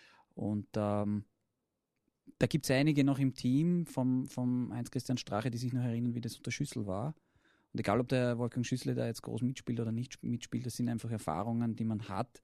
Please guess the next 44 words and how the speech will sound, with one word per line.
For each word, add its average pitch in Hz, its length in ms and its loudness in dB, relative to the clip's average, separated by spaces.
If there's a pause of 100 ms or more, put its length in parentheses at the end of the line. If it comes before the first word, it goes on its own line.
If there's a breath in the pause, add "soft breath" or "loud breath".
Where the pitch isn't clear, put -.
(520 soft breath)
und 113 100 -4
wo 113 60 -2
man 117 80 0
sagt, 117 160 -4 (380)
„Pff, - 320 -18
da 110 80 -6
müssen 123 240 -4
wir, 117 100 -4
äh, 117 220 -4
wirklich 120 340 -6
höllisch 113 300 0
aufpassen, - 520 -6
dass 117 140 -4
wir 117 80 -4
da 113 100 -2
nicht 104 160 -2
unter 107 160 -4
die 101 120 -4
Räder 98 240 -4
kommen.“ 104 500 -6 (640 soft breath)
Äh, - 60 -4
und 104 220 0
das, 117 120 -4
glaub 107 300 2
ich, - 240 -2
äh, 131 540 0 (320)
das 117 160 -2
sind 127 120 2
so 127 120 -2
momentan 120 340 0
die 113 100 -4
Schwierigkeiten 107 640 -4
der 101 100 -4
Freiheitlichen, 120 920 -6 (160)
trotz - 240 -6
des, - 300 -6
des, 113 240 -8
des 113 140 -4
für - 140 -6
sie 117 220 -4
ja 113 260 -2 (400 soft breath)
fantastischen - 480 -4
Ergebnisses, 110 560 -4
ja. 58 180 -8